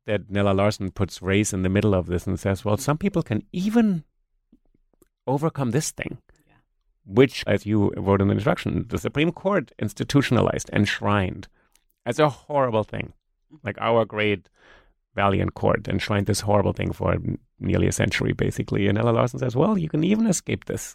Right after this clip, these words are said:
Speaker 2: Mm-hmm.
Speaker 1: What would that mean?
Speaker 2: Right, what does it mean?
Speaker 1: To be a real American. <laughs>
Speaker 2: But, you know, the thing is, here we are talking about these, Claire and Claire. But what if Claire were in here?
Speaker 1: Mm-hmm.
Speaker 2: You know, would we like Claire? You know, do we like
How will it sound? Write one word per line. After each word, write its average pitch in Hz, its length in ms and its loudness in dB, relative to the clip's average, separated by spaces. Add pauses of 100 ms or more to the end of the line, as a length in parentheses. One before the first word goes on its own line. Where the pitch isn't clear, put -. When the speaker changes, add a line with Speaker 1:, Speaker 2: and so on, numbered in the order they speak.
Speaker 2:
Mm-hmm. - 380 -12
Speaker 1:
What 120 120 6
would 123 120 2
that 104 140 2
mean? 104 200 2 (420)
Speaker 2:
Right, 165 200 -8
what 175 100 -8
does 170 120 -8
it - 100 -16
mean? 139 220 -16
Speaker 1:
To 110 80 -10
be 127 120 4
a 127 40 8
real 143 220 2
American. 120 580 -2 (120)
<laughs> - 100 -20
Speaker 2:
But, - 140 -20
you 302 100 0
know, 320 100 2
the 277 40 -8
thing 311 160 -2
is, 262 220 -4
here 214 160 -8
we 220 140 -6
are 165 100 -2
talking 151 340 -12
about 127 240 -12
these, 120 360 -20
Claire 127 140 -20
and 127 240 -18 (180)
Claire. 117 320 -14 (460)
But 208 180 -8
what 269 140 -2
if - 80 -20
Claire 202 180 -6
were 170 160 -2
in 147 160 -6
here? 139 420 -14 (100)
Speaker 1:
Mm-hmm. 120 340 0 (100)
Speaker 2:
You 185 80 -16
know, 170 240 -2
would 185 220 -12
we 202 400 -10 (100)
like 151 240 -10
Claire? 151 640 -6 (360)
You 165 100 -8
know, 147 180 2
do 165 140 -2
we 185 100 -6
like 165 400 -4